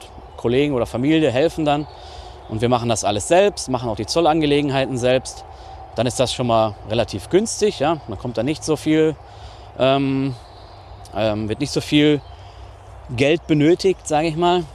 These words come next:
Halt eben nur für diesen Transporter, der dann natürlich ein bisschen teurer ist, weil man länderübergreifend unterwegs ist, aber ist jetzt auch nicht so die Welt, ja. Und wenn man jetzt das aber von einem Umzugsunternehmen machen lassen möchte,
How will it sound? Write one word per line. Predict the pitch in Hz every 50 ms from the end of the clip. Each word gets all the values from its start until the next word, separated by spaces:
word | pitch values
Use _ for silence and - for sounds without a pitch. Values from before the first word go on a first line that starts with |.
| - - - - - - - - - - - - - - - - - - - - - - - - - - - - - - - - - - - - - - - - - -
Halt | 117 110 -
eben | 117 123 127
nur | 127 113
für | - 117
diesen | 117 117 120
Transporter, | - - 107 101 - - - 127 151 160 - 156 147 143 135
der | 120 117
dann | 113 113
natürlich | 113 110 - 117 113 107
ein | 110
bisschen | 104 123 - - 98 87
teurer | - 139 160 143 143 131
ist, | 123 -
weil | 120 117
man | 117 110 107 110 104 - - - - -
länderübergreifend | - 107 127 143 139 131 127 131 123 113 120 127 131 123 131 131
unterwegs | 123 131 117 117 101 107 127 135 123 - -
ist, | 127 113 113
aber | 104 107
ist | 107 -
jetzt | - - - -
auch | 120 120 - -
nicht | 110 107 - -
so | - 104 101
die | 95 92 92
Welt, | 92 104 107 107 90 - -
ja. | - 104 104 - - - - - - - - - - - - - - -
Und | - 90 92
wenn | 113 120
man | 131 123 123
jetzt | 127 117 - -
das | 123 110 -
aber | 110 120 117
von | - - 120
einem | - 113 117 120
Umzugsunternehmen | 147 190 196 - - 190 185 - - - - 165 165 156 151 151 151 156 160 160 160 160 147 131 - - - -
machen | 113 143 147 - 156 143
lassen | 135 131 127 - - 131
möchte, | 131 135 135 120 - - - 101 95